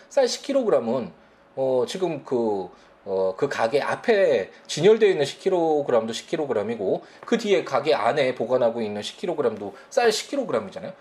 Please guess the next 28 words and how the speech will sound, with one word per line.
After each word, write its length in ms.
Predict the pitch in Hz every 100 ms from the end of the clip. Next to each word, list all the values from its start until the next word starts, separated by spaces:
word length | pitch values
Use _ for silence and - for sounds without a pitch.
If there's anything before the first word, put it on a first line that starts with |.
| _
이렇게 200 | 214 214
대체가 480 | 131 123 240 233 220
될 140 | 117
수 120 | -
있는 220 | 107 90 95
거잖아요. 380 | 92 85 127 - - - -
그런 240 | 180 214
것들이 320 | 214 208 151
바로, 320 | 120 104 110 - -
아, 200 | 98 95
종류채권이다라고 1080 | - 151 202 185 - 151 117 98 85 101 104
생각을 340 | 143 127 123 127
하시면 300 | 131 151 151
될 160 | 117
것 120 | - 139
같고, 480 | - - 160 - - - - - - - - - 151
이때 460 | 170 117 - - - - -
갑돌이와 440 | 156 233 220 190
을돌이가 480 | 139 156 147 139 131
쌀의 320 | - 208 190
품질에 400 | - 269 240 240
대해서는 580 | 160 123 110 101 113 101
뭐 120 | 95
특별히 260 | - - 175
언급하지 480 | 110 147 156 147 139
않았다라고 1080 | 113 156 143 110 - - - - 107 113
가정했을 540 | 113 107 143 135 123 -
때, 280 | 98 156